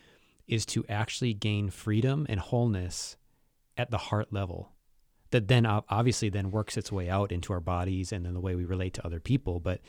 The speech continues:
I think until we get there in our discipleship to Jesus and, and realize, like, even, even to my, to the level of my desires, even those, um, are submitted to him and transformed by him, um, we're just not quite, we're not getting it yet.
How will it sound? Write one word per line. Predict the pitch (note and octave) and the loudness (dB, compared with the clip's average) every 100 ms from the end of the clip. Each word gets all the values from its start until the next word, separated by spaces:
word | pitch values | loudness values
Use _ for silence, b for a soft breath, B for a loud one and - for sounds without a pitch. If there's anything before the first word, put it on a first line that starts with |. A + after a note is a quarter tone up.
| B B B B | B B B B
I | A#2 | 0
think | B2 A2 | 2 2
until | G2+ - E3 | 2 6 6
we | C3 | 8
get | A2+ A#2 | 4 2
there | C#3+ C#3 C3+ | 2 2 2
in | |
our | A2 G2+ | 2 0
discipleship | G2+ G#2+ A2 A#2 A#2+ | 0 -2 -2 -2 -4
to | A2 | -2
Jesus | F#2+ G#2 G#2+ A#2+ G#2 | 0 0 0 0 0
and, | G#2 - | -2 -2
and | G2+ F#2 | -4 0
realize, | G2 G#2 A2 A#2+ G#2+ | 0 2 2 2 0
like, | F#2 - | -2 -2
even, | A#2 C3 D#3 - | 0 2 2 2
even | C#3+ D#3+ D#3 | 0 2 2
to | C3+ | 2
my, | A#2 A2 G#2+ - b b b | 4 2 2 -2 b b b
to | - | 0
the | A#2+ | 4
level | A2+ B2 | 6 6
of | G2+ | 4
my | G2+ G2 | 2 0
desires, | G2 F2+ F#2+ F#2+ - G2 - - _ - B2 | 0 0 2 2 -2 -4 -8 -12 _ -4 4
even | A#2+ D3+ | 8 8
those, | A#2+ A2 F#2 G2 - - B B B B - | 8 8 4 2 -2 -8 B B B B -4
um, | G2+ G2 | -2 0
are | G#2 G#2 | 0 0
submitted | - A#2 F#2+ G#2 A#2+ C3 | 0 0 2 4 4 4
to | A#2+ | 2
him | C3+ D3+ D3 | 2 2 2
and | G2+ F#2+ F#2 _ | 2 0 -4 _
transformed | - G#2+ F#2+ - G#2 G2+ A#2 - | -2 0 0 -2 2 4 2 0
by | E2 | -4
him, | D#2+ E2 F2+ - _ _ _ b b b b b b - | -2 -4 -4 -8 _ _ _ b b b b b b -4
um, | G#2 F#2+ | -2 2
we're | G#2+ G2+ | 2 2
just | G2+ G#2+ | 2 2
not | G2+ G#2+ | 0 0
quite, | - G#2 - | 0 0 0
we're | A2+ | 2
not | A2+ A2 F#2 | 2 2 0
getting | A2 G2 F2 | 0 0 -2
it | F2 | -6
yet. | F#2 E2+ - | -10 -10 -14